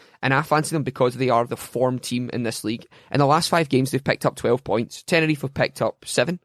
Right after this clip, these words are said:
Um, they need wins. Extremadura are,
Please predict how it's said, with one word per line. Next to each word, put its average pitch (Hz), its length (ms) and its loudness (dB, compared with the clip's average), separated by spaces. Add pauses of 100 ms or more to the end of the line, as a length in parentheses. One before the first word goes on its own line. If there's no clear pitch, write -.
(460)
Um, 117 340 2
they 156 220 4
need 160 200 0
wins. 127 420 0
Extremadura 123 800 2
are, 104 420 2